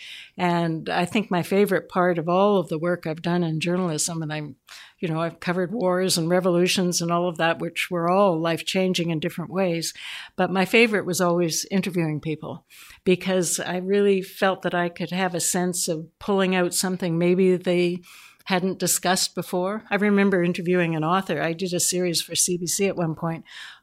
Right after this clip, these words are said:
on B C authors. And, um, I won't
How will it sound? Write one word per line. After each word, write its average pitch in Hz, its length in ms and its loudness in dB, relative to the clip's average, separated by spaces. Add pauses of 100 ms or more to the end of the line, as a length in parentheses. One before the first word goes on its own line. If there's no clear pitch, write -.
on 165 240 0
B 185 180 2
C 170 260 2
authors. 165 520 -2 (560)
And, 165 500 0
um, 160 400 -2
I 160 80 -8
won't 170 240 -8